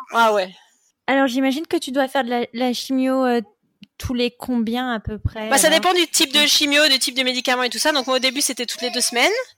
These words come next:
Speaker 1: Euh,
Speaker 2: Ouais.
Speaker 1: j'en ai eu quatre, et puis ensuite, euh, bah, on approchait de la da-, la date de l'accouchement, donc, euh, il m'avait dit, euh, qu'on arrêterait la chimio,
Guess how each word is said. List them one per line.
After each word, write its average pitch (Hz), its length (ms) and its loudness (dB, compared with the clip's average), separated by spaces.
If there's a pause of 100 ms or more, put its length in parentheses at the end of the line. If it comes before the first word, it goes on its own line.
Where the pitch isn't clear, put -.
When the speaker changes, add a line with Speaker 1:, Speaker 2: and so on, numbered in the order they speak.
(680)
Speaker 1:
Euh, 214 280 6
Speaker 2:
Ouais. 220 60 2
Speaker 1:
j'en 240 140 2
ai 233 80 2
eu 233 60 0
quatre, 427 360 2
et 240 60 -2
puis 247 120 -2
ensuite, 311 380 2
euh, 214 460 4
bah, 208 180 2
on 208 40 -2
approchait 220 320 0
de 233 60 -2
la 233 100 4
da-, 208 160 2
la 233 140 2
date 226 160 0
de 233 80 0
l'accouchement, 233 440 0 (100)
donc, 240 200 -2
euh, 208 320 2
il 208 80 -2
m'avait 208 200 2
dit, 254 240 0
euh, 196 340 2
qu'on 214 140 -10
arrêterait 214 640 0
la 226 100 2
chimio, 233 400 0